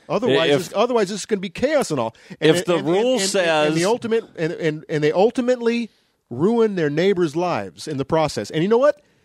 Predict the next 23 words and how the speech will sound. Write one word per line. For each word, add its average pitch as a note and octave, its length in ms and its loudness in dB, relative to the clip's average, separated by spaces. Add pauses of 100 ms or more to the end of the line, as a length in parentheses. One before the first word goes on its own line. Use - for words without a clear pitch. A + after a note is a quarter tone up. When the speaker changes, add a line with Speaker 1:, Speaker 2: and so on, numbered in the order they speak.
(520)
Speaker 1:
They G#3+ 160 2
feel A3+ 240 0
good G#3+ 240 4
about D#3 220 2
what C#3 100 -4
they C#3 100 0
did B2+ 220 0
because C3 380 -2
they C3+ 120 0
were B2+ 140 0
obeying C#3+ 500 -4
the D#3 80 -2
rules, B2+ 420 0
and A2 80 -12
that's A#2 200 -6
good. B2+ 720 0
Speaker 2:
I-, - 20 2
if B2+ 340 0
the C#3+ 140 2
rule F3+ 320 2
says C#3 720 0 (800)
you C3+ 140 2
must, D#3 540 0